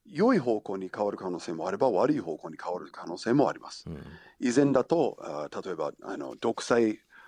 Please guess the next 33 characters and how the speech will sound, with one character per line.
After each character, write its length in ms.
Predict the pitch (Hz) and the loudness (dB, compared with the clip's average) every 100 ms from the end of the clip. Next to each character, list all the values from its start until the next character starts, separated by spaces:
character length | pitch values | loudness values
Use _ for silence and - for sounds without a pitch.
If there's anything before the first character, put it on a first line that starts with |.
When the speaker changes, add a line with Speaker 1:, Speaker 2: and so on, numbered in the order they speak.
| _ _ | _ _
Speaker 1:
国 300 | 131 - 107 | -2 0 -2
に 60 | |
走 260 | 87 90 - | 0 -2 -4
る 100 | 101 | -8
と 100 | - | -8
か、 180 | - - | -10 -8
そ 140 | - | -6
の 60 | 98 | -6
権 220 | - 123 | 0 4
力 180 | 123 120 | 4 4
の 100 | 120 | 2
集 260 | 104 120 113 | 0 0 -2
中 220 | - 95 | -2 -4
が 340 | 87 92 78 - | 0 0 -2 -6
見 160 | 95 | -4
ら 140 | 98 95 | 0 0
れ 80 | 90 | 0
る 80 | |
ケ 160 | 82 92 | -6 -6
ー 40 | |
ス 120 | 82 87 | -6 -4
も 120 | 85 | -4
あ 20 | |
れ 80 | 80 | 0
ば、 260 | 101 95 - _ - - - | 0 0 -4 _ -20 -20 -10
あ 100 | - | -2
の、 80 | 107 | 0
い 140 | 110 190 | 2 2
い 40 | |
方 220 | 151 117 | 4 2
向 120 | - 110 | 2 0
だ 100 | 120 | 2
と、 280 | 185 151 | 4 2